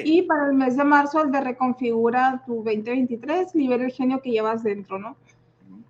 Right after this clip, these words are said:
Speaker 1: Entonces, sí, seguimos trabajando con eso, sí me puse como un medio break ahí,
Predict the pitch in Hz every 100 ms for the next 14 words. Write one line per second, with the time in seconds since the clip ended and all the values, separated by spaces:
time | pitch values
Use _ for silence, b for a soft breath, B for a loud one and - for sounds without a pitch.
0 | _ 262 269 285 349 302 269 302 294 392
1 | 392 294 254 269 262 285 311 233 240 294
2 | 359 440 - 277 262 269 285 285 294 302
3 | 285 254 262 269 320 247 202 202 220 311
4 | 311 269 254 320 330